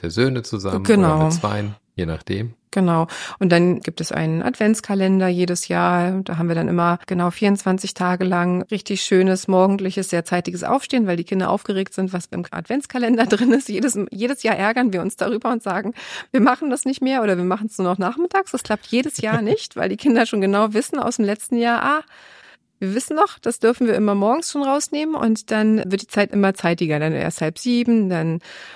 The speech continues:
Speaker 2: ist es um sechs und die Kinder sind schon nachts manchmal, oh, der Kalender.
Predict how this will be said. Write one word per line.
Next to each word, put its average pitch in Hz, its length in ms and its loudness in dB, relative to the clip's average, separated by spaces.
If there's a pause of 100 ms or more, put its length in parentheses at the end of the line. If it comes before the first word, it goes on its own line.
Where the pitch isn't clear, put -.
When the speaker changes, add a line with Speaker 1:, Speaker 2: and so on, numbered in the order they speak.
(160)
Speaker 2:
ist - 180 -6
es - 100 -6
um 185 160 2
sechs 269 460 0
und 175 140 0
die 175 60 -4
Kinder 170 280 0
sind 170 160 0
schon 180 100 2
nachts 220 320 0
manchmal, 226 580 2
oh, - 220 -4 (260)
der 269 60 0
Kalender. 285 640 4